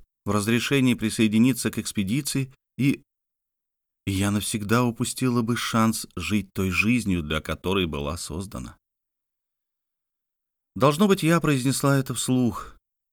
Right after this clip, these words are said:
Руки Джейкоба замерли на моих плечах, и он сказал: «Я вижу, ты это серьезно». Я безмолвно открыла рот, будто надеясь, что нужные слова сами слетят с языка и помогут выразить всю силу неописуемых чувств,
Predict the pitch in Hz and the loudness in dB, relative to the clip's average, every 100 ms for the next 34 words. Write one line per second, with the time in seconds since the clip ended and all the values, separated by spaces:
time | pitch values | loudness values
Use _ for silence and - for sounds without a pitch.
0 | _ - 104 110 95 127 123 101 101 92 | _ -4 -2 -2 0 0 0 0 0 0
1 | 123 110 92 90 85 80 85 - 87 - | 0 0 -2 -2 -2 -2 -4 -6 -8 -4
2 | 113 107 78 90 - 95 95 92 80 - | -4 -4 -6 -6 -4 -2 0 0 -2 -8
3 | _ _ _ _ _ _ _ _ _ _ | _ _ _ _ _ _ _ _ _ _
4 | _ - 69 87 107 117 120 117 113 113 | _ -12 -6 -2 0 -2 -2 0 0 0
5 | 110 131 117 104 92 90 98 92 - _ | -6 -4 -2 0 -2 -2 -6 -10 -16 _
6 | _ _ _ _ - 110 139 123 120 104 | _ _ _ _ -2 2 2 2 2 4
7 | 104 117 107 104 98 95 - 98 95 92 | 4 4 4 4 4 0 -2 0 2 2
8 | 104 127 - - - 82 87 - 85 90 | 2 0 -4 -12 -6 -4 -4 -4 -2 0
9 | 110 113 95 87 87 98 92 87 - - | 0 0 -2 -4 -2 -2 -2 -4 -4 -4
10 | 90 101 110 123 120 - 95 85 90 - | -2 -2 -2 -2 -4 -6 -6 -4 -6 -4
11 | 85 78 80 78 71 - _ _ - 92 | -6 -6 -8 -8 -10 -12 _ _ -6 -4
12 | 82 76 80 104 98 95 - - - 101 | -2 -2 0 0 0 -4 -8 -18 -6 0
13 | 123 120 104 95 - 131 - 107 104 101 | 2 2 -2 -6 -6 -6 -2 0 0 0
14 | 98 90 87 - 90 80 82 - - 87 | -2 -4 -6 -6 -4 -4 -4 -8 -10 -10
15 | - | -12